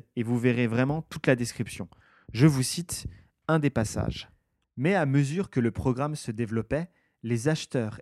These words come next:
et les agriculteurs du monde entier ont compris la valeur durable de la transparence. L'identification des agriculteurs est désormais une caractéristique de l'industrie du café de spécialité dans les pays dotés ou non d'un programme de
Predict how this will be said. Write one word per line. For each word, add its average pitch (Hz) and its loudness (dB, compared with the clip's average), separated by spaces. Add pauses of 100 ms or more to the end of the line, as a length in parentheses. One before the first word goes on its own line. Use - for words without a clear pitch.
et 135 -2
les 117 -2
agriculteurs 131 -4
du 110 -6
monde 135 0
entier 175 -4
ont 127 0
compris 151 -8
la 107 -4
valeur 110 2
durable 139 -2
de 117 0
la 113 0
transparence. 110 -6 (440)
L'identification 151 -2
des 107 -4
agriculteurs 127 -2
est 131 -2
désormais 131 -2
une 110 -6
caractéristique 156 -6
de 127 -2
l'industrie 120 -6
du 131 -8
café 123 -4
de - -12
spécialité 123 -8 (320)
dans 135 4
les 151 2
pays 120 0
dotés 120 -2
ou 185 4
non 151 2 (200)
d'un 151 0
programme 117 -4 (280)
de 120 0